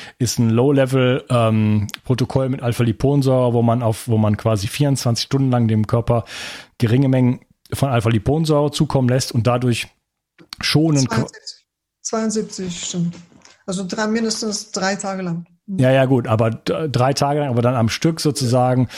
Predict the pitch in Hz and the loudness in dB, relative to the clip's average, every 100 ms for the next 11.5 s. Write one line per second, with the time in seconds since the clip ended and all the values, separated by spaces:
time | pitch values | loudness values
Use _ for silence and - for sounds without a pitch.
0 | - - 120 120 113 117 131 131 123 123 | -10 0 4 4 4 4 2 2 2 2
1 | 113 95 139 151 156 - 139 143 123 127 | 0 -2 0 0 0 0 2 2 0 0
2 | 117 127 120 131 131 117 - 151 170 156 | -2 -2 -2 0 0 0 0 0 0 -2
3 | - 131 120 123 123 117 107 110 135 143 | -2 0 2 4 2 2 2 2 2 2
4 | 127 123 123 127 127 107 - 214 110 107 | 2 4 2 0 0 0 -2 0 0 2
5 | 110 101 131 117 101 101 104 127 113 - | 0 0 0 0 0 2 2 2 0 -2
6 | 135 117 131 123 - - - - - - | -2 0 0 -2 -8 -10 -8 -6 -6 -6
7 | - 143 - 175 139 117 110 - _ _ | -2 0 0 -2 2 2 0 -4 _ _
8 | _ _ _ _ - - 120 110 110 117 | _ _ _ _ -10 0 2 4 2 0
9 | 139 110 95 160 120 139 156 151 - - | 0 0 -2 -2 -2 0 0 -2 -2 -4
10 | 156 156 143 151 - 131 117 - 156 107 | -4 -2 -4 -4 -2 -2 -2 -2 -2 0
11 | 95 92 95 156 | -2 -2 0 0